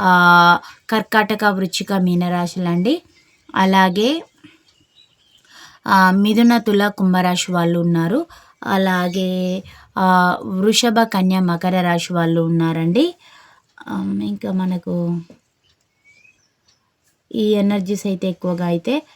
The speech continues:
రావడం అయితే జరిగింది. అలాగే మీ పర్సన్ యొక్క నేమ్‌లోని మొదటి లెటర్, సి లెటర్, మీ పర్సన్యే చెప్తున్నానండి, క్యూ లెటర్, ఎఫ్ లెటర్,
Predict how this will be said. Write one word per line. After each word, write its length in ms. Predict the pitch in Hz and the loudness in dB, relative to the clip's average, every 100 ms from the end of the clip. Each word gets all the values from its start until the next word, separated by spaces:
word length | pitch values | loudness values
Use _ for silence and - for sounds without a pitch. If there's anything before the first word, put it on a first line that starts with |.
| _ - | _ -10
రావడం 460 | 185 180 180 180 170 | -2 0 2 2 0
అయితే 400 | 165 156 208 285 220 | 0 -2 -4 -4 -6
జరిగింది. 760 | 180 185 165 165 165 190 294 - _ _ _ - | -2 0 2 2 0 0 -4 -8 _ _ _ -10
అలాగే 520 | - 180 175 175 190 277 320 _ _ _ - _ _ - _ _ _ | -4 -2 -2 -4 -2 -4 -4 _ _ _ -20 _ _ -20 _ _ _
మీ 80 | 208 - | -6 -2
పర్సన్ 360 | 196 190 220 208 | -2 -2 -2 0
యొక్క 220 | 196 - 196 | -2 -2 -2
నేమ్‌లోని 580 | 185 185 196 185 175 208 311 | 0 0 0 0 -2 0 0
మొదటి 360 | - 185 175 175 | 0 0 0 -2
లెటర్, 360 | 170 165 175 214 | -2 -2 -6 -10
సి 160 | - 208 196 | -6 -2 0
లెటర్, 420 | 190 170 190 247 _ _ _ _ - | 0 -2 -4 -6 _ _ _ _ -8
మీ 180 | 208 208 214 | -2 0 4
పర్సన్యే 440 | 208 202 262 262 | 4 4 2 4
చెప్తున్నానండి, 840 | 254 214 - 180 175 170 170 185 285 - _ _ _ | 2 -2 -4 -4 -2 0 0 -2 -2 -6 _ _ _
క్యూ 180 | - 202 | -2 0
లెటర్, 440 | 180 170 165 190 285 - _ _ _ _ _ _ _ | 0 -2 -2 -4 -6 -12 _ _ _ _ _ _ _
ఎఫ్ 240 | 202 190 - | -6 -6 -4
లెటర్, 400 | 190 170 190 | -6 -6 -8